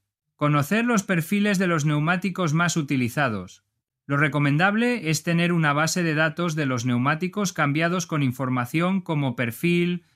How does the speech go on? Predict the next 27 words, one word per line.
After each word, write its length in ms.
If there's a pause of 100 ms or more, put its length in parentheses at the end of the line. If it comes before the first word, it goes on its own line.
(140)
coste, 640 (180)
motivo 480
de 80
la 100
sustitución, 920 (120)
etcétera. 640 (340)
Si 160
no 120
hay 120
una 140
base 260
de 140
datos, 600
hay 160
que 160
conocer 500
qué 120
modelos 440
de 100
vehículos 680
son 240
los 160
más 240
numerosos 500
en 100
la 120
flota, 500